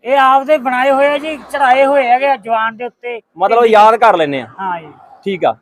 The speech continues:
Speaker 2: ਜਿਵੇਂ ਜਿਵੇਂ ਲਿਖੀ ਜਾਂਦੇ ਉਵੇਂ ਉਵੇਂ ਯਾਦ ਕਰੀਏ।
Speaker 1: ਲਿਖਦਾ ਤਾਂ ਮੈਨੂੰ ਲਿਖਣਾ ਤਾਂ ਆਉਂਦਾ ਨਹੀਂ ਜੀ, ਲਿਖਾਉਣਾ ਮੈਂ ਭਿੰਦੇ ਵਰਗੇ ਤੇ ਯਾਰ ਦੋ-, ਯਾਰਾਂ ਦੋਸਤਾਂ ਤੋਂ ਐਵੇਂ
Speaker 2: ਠੀਕ ਆ।
Speaker 1: ਲਿਖ ਕੇ ਦੇ
Speaker 2: ਤੇ
Speaker 1: ਯਾਰ।
Speaker 2: ਕਿੰਨੀਆਂ ਪੜ੍ਹੇ ਆਪ, ਕਿੰਨੀਆਂ ਪੜ੍ਹੇ ਤੁਸੀਂ?
Speaker 1: ਮੈਂ ਜੀ ਪੜ੍ਹਿਆ ਨਹੀਂ ਜੀ। ਮੈਂ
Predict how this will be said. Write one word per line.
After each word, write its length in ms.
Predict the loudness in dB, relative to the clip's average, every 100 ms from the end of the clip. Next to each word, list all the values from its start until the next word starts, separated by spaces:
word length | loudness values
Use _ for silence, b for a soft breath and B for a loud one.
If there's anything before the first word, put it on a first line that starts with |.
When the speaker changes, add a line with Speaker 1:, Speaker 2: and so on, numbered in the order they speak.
| _
Speaker 2:
ਜਿਵੇਂ 200 | -4 -2
ਜਿਵੇਂ 160 | -2 -2
ਲਿਖੀ 260 | -4 -2
ਜਾਂਦੇ 200 | 0 0
ਉਵੇਂ 120 | -2 -4
ਉਵੇਂ 120 | -2
ਯਾਦ 180 | -2 -2
ਕਰੀਏ। 280 | -10 -12 -8
Speaker 1:
ਲਿਖਦਾ 360 | -6 -4 -4
ਤਾਂ 100 | -6
ਮੈਨੂੰ 160 | -8 -6
ਲਿਖਣਾ 280 | -6 -6 -6
ਤਾਂ 120 | -8
ਆਉਂਦਾ 200 | -6 -8
ਨਹੀਂ 120 | -10
ਜੀ, 100 | -14
ਲਿਖਾਉਣਾ 440 | -10 -6 -4 -4
ਮੈਂ 120 | -4 -8
ਭਿੰਦੇ 280 | -14 -6
ਵਰਗੇ 240 | -6 -6 -10
ਤੇ 80 | -4
ਯਾਰ 160 | -4
ਦੋ-, 200 | -4 -8
ਯਾਰਾਂ 300 | -6 -8 -10
ਦੋਸਤਾਂ 360 | -14 -18 -16 -16
ਤੋਂ 160 | -14
ਐਵੇਂ 140 | -16 -8
Speaker 2:
ਠੀਕ 320 | -4 -2 -2
ਆ। 80 | -4
Speaker 1:
ਲਿਖ 100 | -6
ਕੇ 220 | _ -20
ਦੇ 140 | -8
Speaker 2:
ਤੇ 80 | -4
Speaker 1:
ਯਾਰ। 100 | -4
Speaker 2:
ਕਿੰਨੀਆਂ 320 | -4 -2 0 2
ਪੜ੍ਹੇ 240 | 4 4
ਆਪ, 220 | 4 2
ਕਿੰਨੀਆਂ 260 | -2 -4 -2
ਪੜ੍ਹੇ 180 | -2 -2
ਤੁਸੀਂ? 140 | -2
Speaker 1:
ਮੈਂ 80 | -6
ਜੀ 100 | -6
ਪੜ੍ਹਿਆ 360 | -10 -4 -4 -6
ਨਹੀਂ 120 | -16
ਜੀ। 80 |
ਮੈਂ 100 | _